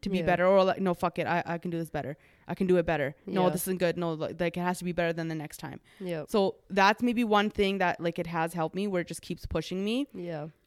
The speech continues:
Speaker 1: But if I was the type of person who, like, didn't get mad about things, I just, like, got,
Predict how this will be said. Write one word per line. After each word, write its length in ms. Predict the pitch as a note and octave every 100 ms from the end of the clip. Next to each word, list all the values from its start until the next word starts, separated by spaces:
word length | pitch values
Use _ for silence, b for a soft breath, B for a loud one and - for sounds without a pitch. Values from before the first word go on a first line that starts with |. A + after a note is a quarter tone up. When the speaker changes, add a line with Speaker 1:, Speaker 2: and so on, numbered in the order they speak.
| -
Speaker 1:
But 200 | F#3+ -
if 120 | G3+
I 100 | G#3
was 80 | A3+
the 80 |
type 180 | B3 A#3
of 80 | G#3+
person 300 | - G3+ G#3
who, 80 | G#3
like, 200 | F#3+ F3
didn't 200 | G3+ G#3+
get 140 | G#3
mad 540 | F3+ E3+ E3 G3+ C4 A#3+
about 300 | A3 A#3+ B3
things, 320 | B3+ C4 D4+
I 100 | A#3
just, 160 | E3+ E3
like, 120 | E3+
got, 320 | E3 D#3 B2+